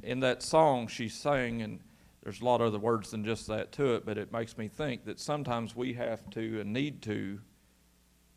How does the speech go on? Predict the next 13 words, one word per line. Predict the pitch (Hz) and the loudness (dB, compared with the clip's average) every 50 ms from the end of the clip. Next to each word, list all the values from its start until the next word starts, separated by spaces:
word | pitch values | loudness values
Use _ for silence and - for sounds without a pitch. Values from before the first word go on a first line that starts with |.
| _ _ _ _ _ _ _ _ _ _ _ _ _ _ _ _ _ _ _ _ _ _ _ _ _ _ _ _ _ - - - - - | _ _ _ _ _ _ _ _ _ _ _ _ _ _ _ _ _ _ _ _ _ _ _ _ _ _ _ _ _ -20 -20 -20 -16 -14
stop | - - - 131 127 - - - | -2 4 6 6 6 6 6 4
playing | 135 127 120 113 104 | 4 4 4 4 2
God | 98 117 123 123 120 113 | 2 4 6 6 6 4
of | 107 107 | 2 0
our | 110 107 110 | 0 0 0
own | 110 110 101 | 0 -2 -2
lives | 101 110 117 110 101 101 101 101 101 107 - - - - - - _ _ _ _ _ _ _ _ _ _ _ _ _ _ _ _ _ _ _ _ _ _ _ _ _ _ _ _ _ _ - | 0 0 0 0 0 -2 -4 -6 -8 -10 -14 -16 -16 -18 -20 -20 _ _ _ _ _ _ _ _ _ _ _ _ _ _ _ _ _ _ _ _ _ _ _ _ _ _ _ _ _ _ -12
and | - 107 107 | -8 -4 -2
allow | 107 110 120 127 123 110 | 0 4 4 6 6 4
Him | 104 127 139 131 123 120 113 107 | 4 2 2 2 0 0 -2 -4
to | - - 104 | -6 -8 -6
come | - 123 117 110 110 | -4 -2 0 0 0
in, | 127 123 110 104 101 101 98 - | 0 0 0 -2 -4 -6 -8 -10